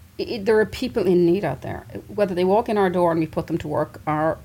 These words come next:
there's somebody standing on the street, or whatever, there are people in need. So empathy is a big thing. Integrity is probably the number one thing. You have to have integrity in business.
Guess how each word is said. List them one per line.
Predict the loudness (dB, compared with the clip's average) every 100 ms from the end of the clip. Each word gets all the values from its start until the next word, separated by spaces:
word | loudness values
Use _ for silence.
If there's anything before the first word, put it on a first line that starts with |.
| -14
there's | -10 -4
somebody | 0 0
standing | -2 -4 -6 -8
on | -10
the |
street, | -4 0 0 -2 -10 -6 2
or | 4
whatever, | 4 4 2 -2 -8 -10
there | -6
are | -4
people | -4 -6 -4
in | -2
need. | -2 -4 -6 -14 -18 -6
So | 0
empathy | 0 0 0
is | 0
a | 0
big | -2 -4
thing. | -6 -8 -2
Integrity | -2 -2 -2 -2 -2 0 -2
is | -2 -6
probably | -4 -2 0
the | 0
number | -2 -2 -4
one | -6 -8
thing. | -12 -16 -20 -20 -20 -20 -20 -10
You | -6 -4
have | -4 -4 -2
to |
have | 0 0
integrity | 0 0 -2 -4
in | -4
business. | -4 -6 -8 -12